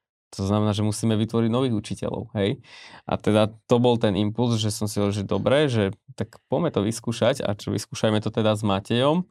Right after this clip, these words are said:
A dneska to je napríklad bežný štandard, že, a ja by som povedal, že dokonca napriek, že povedzme tým rozdielom v skúsenostiach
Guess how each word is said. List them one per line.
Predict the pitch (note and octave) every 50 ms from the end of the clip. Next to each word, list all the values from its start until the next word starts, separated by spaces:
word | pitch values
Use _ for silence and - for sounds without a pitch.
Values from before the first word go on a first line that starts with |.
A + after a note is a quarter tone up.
| _
A | _ -
dneska | G2+ G2 G#2+ A2 - - A#2+
to | A#2 -
je | A#2 A2
napríklad | G#2 G#2+ A2 - A2+ G#2 - A2+ G#2+
bežný | G2+ G2+ G#2 A2 A2 A#2 A#2+ A#2+
štandard, | A#2 A#2+ - G#2 G2+ G2+ G2+ A2 A#2+ D3 E3 - _ _ _ _ _ - - _ _ _ _ _ _ -
že, | - A2 G#2+ A2 A2 G#2 G2 - - _ _ _ _ _ _ -
a | A2 A2+
ja | A2+ A#2+
by | A#2 A#2+
som | - C3+ A#2
povedal, | A#2+ A#2+ A2+ A2+
že | A2
dokonca | A#2 A2+ A#2+ A#2+ A2+ A#2 A#2+ A2 G#2+ G2+ - - - _ _ _ _ _ _ _ _ -
napriek, | A#2 B2 C3+ - - D#3 D3 C3 -
že | - A2+ A#2 A2+
povedzme | A2+ - A2+ A2 G#2+ A#2 A#2 A2+ A2+
tým | A2+ A#2+ A2 G2+ G2+ G#2+ - - - -
rozdielom | - A2+ A2 A2+ A#2 A2 A2+ A#2+ A#2+ A2 G2+
v | -
skúsenostiach | - - G2+ G2 - - A2+ G#2 G#2+ G#2 G#2 - - - B2+ C3 C#3 D#3+ E3+